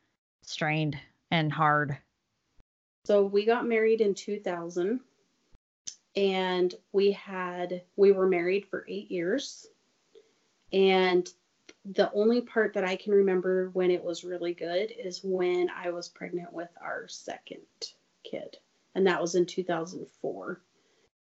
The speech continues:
Speaker 2: And we had a really, really good year. Um, we had moved into a new apartment, and we made the decision. So at this point, I knew about the pornography dis-,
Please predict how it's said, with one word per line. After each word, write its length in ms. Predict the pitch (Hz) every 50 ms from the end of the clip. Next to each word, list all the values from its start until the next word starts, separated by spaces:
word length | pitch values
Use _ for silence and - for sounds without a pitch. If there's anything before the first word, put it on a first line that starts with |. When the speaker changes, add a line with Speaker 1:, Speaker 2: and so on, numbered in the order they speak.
| _ _ _ _ _ _ _
Speaker 2:
And 300 | - 190 180 180 175 170
we 160 | 185 190 190 196
had 260 | 185 190 196 190 190
a 160 | 190 175 180 - _ -
really, 640 | 190 190 185 185 180 180 180 180 175 180 175 - _ _ _
really 400 | 190 185 180 180 180 175 175 180
good 220 | 180 180 170 165 175
year. 440 | 175 - 170 170 175 214 233 226 - _ _ _ _ _ _ _ _ _ _ _ _ _ _ _ _ _ _ _ _ _ _ - _ _ _ _ _ _ _
Um, 460 | 208 202 190 185 180 175 175 180 180 - _ _ _ _ _ _ _ _ _ _ _ _ _ _ _ _ _ _ _ _
we 300 | 208 202 202 196 196 190
had 360 | 180 196 196 196 196 185 180 -
moved 280 | 196 190 185 - -
into 320 | 190 190 190 - 202 202 190
a 40 |
new 200 | 185 185 180 180
apartment, 800 | 175 180 - - 185 175 - 180 180 190 220 226 226 - - - - _ -
and 360 | 196 190 190 196 185 180 180
we 160 | 190 190 190
made 320 | 190 180 180 180 180 180 -
the 80 | 190
decision. 540 | 185 185 175 - - 180 180 185 185 185 180
So 120 | - 202 190
at 120 | 185 -
this 160 | 202 196 190
point, 280 | - - 196 190 180 180
I 60 | 175
knew 220 | 180 180 165 160 160
about 240 | - - - -
the 60 | - _
pornography 640 | _ - - 104 85 - - - - - - 127 -
dis-, 320 | - - - - - -